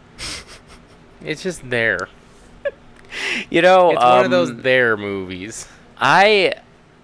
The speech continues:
Speaker 1: I don't know. I
Speaker 2: Like, it's not
Speaker 1: Sometimes you watch a movie and, like, like, I, here's the thing.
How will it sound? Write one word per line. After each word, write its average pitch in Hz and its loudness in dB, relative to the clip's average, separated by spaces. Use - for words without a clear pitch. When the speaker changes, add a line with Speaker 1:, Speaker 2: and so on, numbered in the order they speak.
Speaker 1:
I 147 4
don't 120 2
know. 87 0
I - -8
Speaker 2:
Like, 175 -6
it's 208 -6
not 214 -2
Speaker 1:
Sometimes 160 -2
you 131 -2
watch 113 2
a 104 -6
movie 82 -2
and, 98 0
like, 92 -2
like, 110 0
I, 110 2
here's 123 -4
the 107 -6
thing. 85 -6